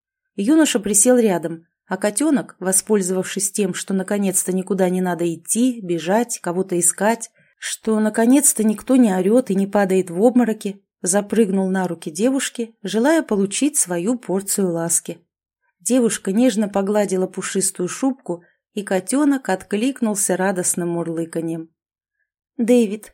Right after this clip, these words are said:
я очень хочу поскорее покинуть замок", негромко призналась Катя,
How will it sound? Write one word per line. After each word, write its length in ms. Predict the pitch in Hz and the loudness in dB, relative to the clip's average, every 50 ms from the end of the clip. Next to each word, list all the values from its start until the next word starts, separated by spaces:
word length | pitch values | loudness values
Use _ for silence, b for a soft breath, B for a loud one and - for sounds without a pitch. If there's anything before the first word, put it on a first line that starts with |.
| _ | _
я 160 | - 233 254 254 | 0 2 4 4
очень 320 | 254 254 254 - - 254 | 4 4 2 0 -2 -2
хочу 340 | 226 - 226 226 - - 233 | 0 0 -2 -2 -2 -4 -4
поскорее 520 | - 226 - - - 226 226 226 233 233 | 0 0 0 2 2 2 2 4 2 2
покинуть 500 | 226 226 220 214 - - 233 233 233 208 | 2 0 -2 -2 0 0 0 2 2 0
замок", 520 | 196 196 220 214 208 208 208 202 - - _ _ _ _ _ _ _ - | 0 2 4 4 2 2 -2 -6 -10 -16 _ _ _ _ _ _ _ -4
негромко 540 | 196 190 190 185 190 190 185 190 180 - 170 | -4 -4 -2 0 0 0 0 -2 -4 -6 -6
призналась 580 | - - 190 180 190 185 185 180 180 175 - | -4 -4 -2 -2 -2 -2 0 0 -2 -2 -4
Катя, 420 | - - 208 220 220 - 214 208 | -2 -2 -2 -2 -2 -4 -8 -10